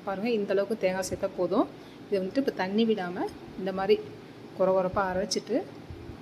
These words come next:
கொஞ்சமா தண்ணி விட்டு நல்லா மைய அரைச்சிக்கலாம். பார்த்தீங்கன்னா, மசாலா நல்லா அரைச்சிட்டோம். காய் நல்லா சாஃப்டா இருக்கு.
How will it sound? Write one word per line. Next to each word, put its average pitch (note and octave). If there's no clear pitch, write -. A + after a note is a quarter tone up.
கொஞ்சமா G3+
தண்ணி G3
விட்டு F#3+
நல்லா F#3
மைய F#3
அரைச்சிக்கலாம். F#3
பார்த்தீங்கன்னா, G#3+
மசாலா G3+
நல்லா F#3+
அரைச்சிட்டோம். G3
காய் F3+
நல்லா F#3
சாஃப்டா F#3
இருக்கு. F#3+